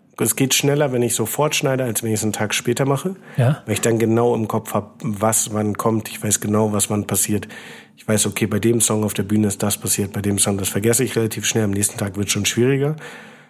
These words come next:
Speaker 1: Somit geht's schnell. Mm, klar kann man das auch krasser machen, wenn man sich einen Tag oder zwei Tage Zeit lässt, aber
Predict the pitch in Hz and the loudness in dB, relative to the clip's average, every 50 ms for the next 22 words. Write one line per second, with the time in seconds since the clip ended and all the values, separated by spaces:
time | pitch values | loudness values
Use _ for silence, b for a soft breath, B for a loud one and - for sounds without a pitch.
0 | B B - - 113 110 110 107 - 110 101 - - - 120 120 135 151 156 160 | B B -2 2 4 4 4 2 0 -4 -2 -2 0 2 2 4 4 4 2 0
1 | 175 - - _ - - 110 110 113 113 113 113 113 113 113 113 110 110 - - | -2 -6 -14 _ -6 -4 -2 0 2 2 0 0 0 2 2 0 0 -2 -6 -12
2 | - B B B B B B B B B B B B B B B _ - - - | -20 B B B B B B B B B B B B B B B _ -6 -2 2
3 | 107 110 117 123 123 117 117 - 117 113 113 110 110 104 101 - - - 113 110 | 2 4 4 4 2 0 -2 -2 0 0 2 2 2 0 0 0 -2 0 0 0
4 | 104 95 - - - - - - - 117 117 117 - - 107 107 110 107 - 117 | 0 -2 -2 -6 -10 -8 -6 -4 0 2 2 2 2 0 2 2 0 0 0 0
5 | 107 104 104 107 104 101 101 - - 104 - 104 104 107 107 - 104 98 98 92 | 0 2 2 2 2 0 -2 -2 -4 -4 -2 0 0 0 0 0 -2 -2 -2 -2
6 | - - 107 104 - 107 101 98 95 - - - 113 123 - 131 127 123 120 - | 0 0 0 2 2 0 0 0 0 -2 0 0 0 0 0 0 0 0 0 0
7 | - - - - 98 95 101 98 | -2 -6 -8 -6 -2 0 0 0